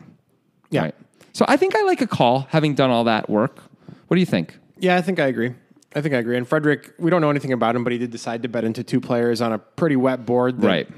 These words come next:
Speaker 1: is kind of all over both of their ranges. So we're not expecting he has a ton of just random air, right?
Speaker 2: He, he reas-, he,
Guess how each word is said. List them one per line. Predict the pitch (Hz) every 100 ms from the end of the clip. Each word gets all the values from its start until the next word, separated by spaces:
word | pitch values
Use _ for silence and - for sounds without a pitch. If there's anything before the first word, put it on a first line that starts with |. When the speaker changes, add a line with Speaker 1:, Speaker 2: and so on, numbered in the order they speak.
| -
Speaker 1:
is | 131 117 -
kind | - - 156
of | 147
all | 139
over | 131 127
both | 123 123
of |
their | 120 107
ranges. | 110 117 107 107 - - -
So | - 131 117 110 104 - - -
we're | 147
not | 147 143
expecting | - 147 143 135
he | 131
has | 123
a | 113
ton | - - 139 131
of | 110
just | - 113
random | 117 110 107
air, | 98 101 107 -
right? | 113 117
Speaker 2:
He, | 156 -
he | - 175
reas-, | 143 180 180
he, | 160 139 160